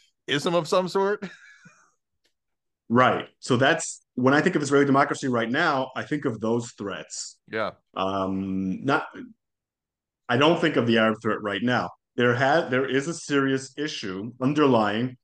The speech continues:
Speaker 2: completely unresolved, of demographics, which you, which you alluded to.
Speaker 1: Mm-hmm.
Speaker 2: So, so for, for, for those people who are, who are listening, um, or,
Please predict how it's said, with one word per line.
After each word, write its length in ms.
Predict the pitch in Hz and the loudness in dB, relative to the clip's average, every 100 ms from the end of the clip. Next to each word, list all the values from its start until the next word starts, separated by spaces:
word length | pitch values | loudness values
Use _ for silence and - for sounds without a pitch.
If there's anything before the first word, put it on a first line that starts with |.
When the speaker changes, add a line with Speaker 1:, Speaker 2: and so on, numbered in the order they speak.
| - | -6
Speaker 2:
completely 440 | 113 - 233 165 | -4 -2 -2 -2
unresolved, 720 | 123 107 92 92 82 123 139 _ _ _ _ - - | -2 -2 -6 -8 -6 -6 -8 _ _ _ _ -20 -4
of 480 | 113 117 123 117 110 - _ _ - | 2 4 4 2 -4 -16 _ _ 0
demographics, 640 | 120 120 139 120 95 - 107 | 2 4 4 2 -4 -14 -14
which 180 | 101 | -8
you, 160 | 110 101 | -4 -4
which 220 | 107 110 | -6 -2
you 100 | 110 | 2
alluded 380 | 110 135 101 90 | 4 4 2 -4
to. 160 | - - - | -14 -18 -14
Speaker 1:
Mm-hmm. 240 | 104 147 | -10 -6
Speaker 2:
So, 180 | 190 156 | -2 -2
so 180 | 160 165 - _ _ _ _ | -2 -6 -8 _ _ _ _
for, 160 | 170 - | -4 -4
for, 160 | 190 - | -4 -2
for 180 | 180 | 0
those 640 | 165 156 143 170 202 175 - | 0 0 2 4 4 2 -2
people 240 | 190 185 | 0 4
who 80 | 165 | 6
are, 260 | 139 127 | 6 4
who 100 | 117 | 2
are 300 | 117 110 104 | 2 2 0
listening, 520 | 104 127 131 131 120 107 | 0 -2 -2 -2 0 -2
um, 520 | 101 98 95 95 92 _ _ _ _ | -4 -6 -8 -8 -10 _ _ _ _
or, 180 | 98 90 | -6 -4